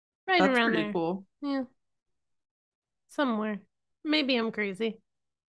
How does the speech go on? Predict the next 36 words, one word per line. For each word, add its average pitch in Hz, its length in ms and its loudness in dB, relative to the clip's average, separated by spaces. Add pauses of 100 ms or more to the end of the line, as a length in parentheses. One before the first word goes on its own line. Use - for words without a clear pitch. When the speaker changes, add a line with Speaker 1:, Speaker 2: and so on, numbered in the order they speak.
(200)
Speaker 2:
<laughs> - 400 -20
Maybe. 214 760 6 (400)
<laughs> 254 840 6 (1600)
Uh, 226 280 12 (580)
in 240 160 6
an 240 120 6
Atlas 302 480 6
Obscura 226 680 6
article, 190 840 2 (880)
they 208 260 8
believe 208 580 4
that 202 140 8
it 196 80 6
was 190 180 2
most 214 320 4
likely 196 360 6
never 190 300 6
meant 180 280 2
to 202 80 0
be 190 140 2
sold 170 440 0
as 175 200 6
a 151 100 0
toy. 190 580 2 (500)
More 262 300 8
likely, 220 580 4
it 196 80 6
was 196 200 2
part 208 320 6
of 180 100 0
a 190 80 6
window 185 380 6
display 170 680 -2
in 170 140 -2
the 160 100 -2
store. 151 520 -2